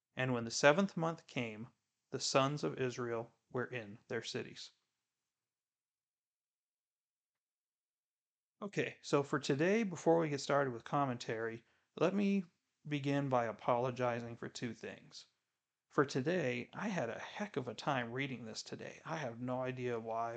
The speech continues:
but I am not a fan of reading through <laughs> genealogies,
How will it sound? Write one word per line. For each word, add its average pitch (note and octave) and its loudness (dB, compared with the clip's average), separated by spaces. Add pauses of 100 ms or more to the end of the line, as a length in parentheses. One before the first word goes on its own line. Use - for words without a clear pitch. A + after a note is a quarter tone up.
but A2+ -8 (1080)
I F#3+ 0
am C3+ 2
not C3+ 4
a C3 0
fan C3 0
of A#2+ -4
reading B2+ -2
through C#3+ -4
<laughs> - -
genealogies, C3 -2